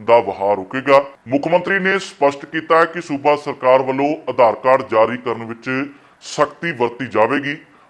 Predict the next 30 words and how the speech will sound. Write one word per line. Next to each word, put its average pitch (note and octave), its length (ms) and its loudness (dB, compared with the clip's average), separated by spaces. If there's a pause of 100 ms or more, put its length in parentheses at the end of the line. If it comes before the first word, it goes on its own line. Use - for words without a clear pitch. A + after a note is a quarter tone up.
ਅਸਾਮ D#3 420 4
ਦੇ F3 140 2
ਮੁੱਖ C#3+ 240 -10
ਮੰਤਰੀ D3 400 -6
ਹਿੰਮਤ C3 340 -8
ਵਿਸ਼ਵ A#2+ 280 -14
ਸ਼ਰਮਾ C3 360 -4
ਨੇ C3+ 100 -4
ਕਿਹਾ C3+ 300 0
ਕਿ D#3+ 240 -12 (100)
ਅਸਾਮ B2 380 -6
ਵਿੱਚ D3+ 380 -4 (380)
ਆਧਾਰ C3+ 440 8
ਬਣਾਉਣਾ C3+ 380 0 (160)
ਆਸਾਨ A2+ 360 -2
ਨਹੀਂ G#2 200 -12
ਹੋਵੇਗਾ। C#3 440 0 (360)
ਉਹਨੇ F3+ 240 2
ਅੱਗੇ F3+ 200 0
ਕਿਹਾ F3 280 4
ਕਿ F3+ 280 -8 (140)
ਐਨ D3+ 260 2
ਆਰ C#3+ 160 4
ਸੀ D#3+ 240 -10 (160)
ਅਰਜ਼ੀ A#2+ 260 -4
ਰਸੀਦ B2 400 -10
ਨੰਬਰ A#2 300 -4
ਜਮ੍ਹਾਂ A#2+ 340 0 (380)
ਕਰਵਾਉਣਾ C3+ 420 0
ਉਹਨਾਂ D#3 480 0